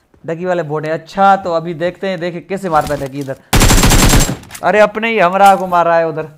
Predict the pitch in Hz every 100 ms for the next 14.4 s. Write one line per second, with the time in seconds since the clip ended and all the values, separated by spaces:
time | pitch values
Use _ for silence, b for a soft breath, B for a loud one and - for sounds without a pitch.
0 | _ _ _ _ _ b b b b b
1 | b _ _ _ _ _ _ _ 143 180
2 | 196 202 196 190 202 185 190 170 180 180
3 | 185 175 180 180 165 165 160 160 170 165
4 | 147 156 175 180 175 160 160 160 151 143
5 | 196 202 _ _ _ _ _ _ _ _
6 | - - - - - _ _ _ _ -
7 | 135 170 185 185 - - - - - 208
8 | 220 - - - 233 262 240 254 233 -
9 | 226 226 233 233 254 247 220 254 285 294
10 | 247 262 240 277 220 262 277 277 277 277
11 | - - - - 254 269 - 285 208 262
12 | 254 247 240 262 254 262 262 226 240 254
13 | 254 208 233 254 196 202 233 233 220 214
14 | 180 202 208